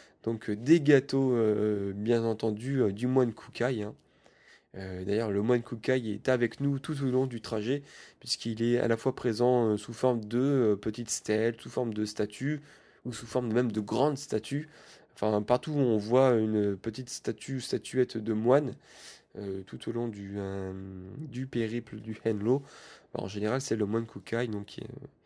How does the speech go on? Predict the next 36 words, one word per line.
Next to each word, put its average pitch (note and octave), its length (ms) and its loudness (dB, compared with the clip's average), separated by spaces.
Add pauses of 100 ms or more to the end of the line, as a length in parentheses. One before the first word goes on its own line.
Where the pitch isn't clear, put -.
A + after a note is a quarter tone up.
(400)
qui A#2 220 -6
est, G2 100 -4
comme G#2 220 -6
je F#2+ 80 -12
vous G2+ 60 -8
l'ai G2 120 -6
dit A#2+ 140 -6
dans B2 100 2
le G2+ 60 0
premier G#2 260 -8
épisode, A2+ 380 -4 (120)
qui, G#2 340 -10 (400)
qui G2+ 160 -8
lui A#2+ 280 -2
est A2 60 0
donc G2 180 -6
à F#2 60 -12
l'origine, A#2 720 2
donc, A2 240 -6
du, A#2 260 -4
euh, G2+ 160 -2 (460)
du A#2+ 100 -6
pèlerinage A2 560 -4
des A2 80 -4
quatre-vingt-huit G2+ 480 -8
temples. - 320 -14 (420)
C'est G#2 60 -8
lui A2 140 -6
qui - 120 -6
est, G2+ 460 -6
qui - 180 -14
est, F#2+ 140 -10
qui - 180 -20
est - 40 -12
à - 40 -10
l'origine, A2 480 -2